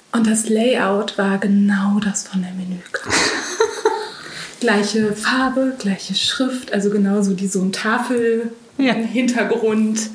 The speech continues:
Speaker 1: So, und dann lagen da überall auf den Tischen diese Hochzeitszeitung perfekt abgestimmt zu den Menükarten.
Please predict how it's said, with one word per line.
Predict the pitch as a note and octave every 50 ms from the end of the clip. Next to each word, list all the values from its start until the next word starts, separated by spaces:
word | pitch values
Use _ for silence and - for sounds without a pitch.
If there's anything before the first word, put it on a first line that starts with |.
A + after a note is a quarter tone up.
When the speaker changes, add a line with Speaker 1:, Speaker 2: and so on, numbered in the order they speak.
| - - - - - - - - - -
Speaker 1:
So, | - G3 E3+
und | - - - G3+ G3+
dann | A3 G#3 G3
lagen | G3 G#3 B3+ D4+ C4+ B3
da | A#3+ A#3
überall | A#3 C4 C4+ C#4 C#4 - A#3 A#3
auf | A#3 A#3
den | C4 A3+ A3+
Tischen | - D4 D4 - C#4 A#3+
diese | A3+ G#3+ G#3 G#3 B3+
Hochzeitszeitung | C#4+ C#4 - - - B3+ A#3+ A#3+ - - A#3 A3+ A3+ B3 A3 -
perfekt | - A3+ A3+ A3+ - - - - C#4 - - -
abgestimmt | - - - - - - - - - A#3+ A3+ A3 -
zu | - B3
den | A#3+ B3+ B3
Menükarten. | C4+ C4+ D4+ D#4 E4+ E4+ - - - - - - - - - - G#3+ -